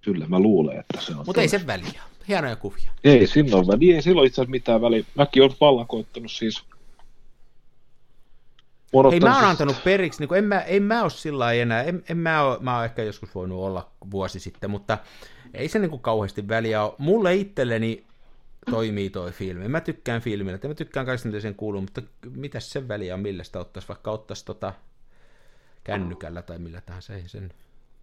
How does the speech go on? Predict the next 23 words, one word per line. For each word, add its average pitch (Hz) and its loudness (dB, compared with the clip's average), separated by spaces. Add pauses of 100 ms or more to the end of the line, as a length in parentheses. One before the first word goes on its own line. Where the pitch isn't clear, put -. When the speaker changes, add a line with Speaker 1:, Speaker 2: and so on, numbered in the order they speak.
Speaker 1:
Niinpä. 117 -4 (260)
Speaker 2:
ei - -14
se 139 -6
multa 104 -8
pois. 85 -18 (2250)
Kun 185 4
ei 202 6
ota 208 0
Speaker 1:
Joo. 196 4
Speaker 2:
niitä 196 2
huonoja 104 -2
kuvia, 90 -14
että, - -16 (100)
että - -20 (200)
Speaker 1:
Niin, 175 10
kun 220 8
ei 240 8
ota 233 6
huonoja 156 0
kuvia, 113 0
niin 101 -4
kaikki 104 -6
menee 82 -4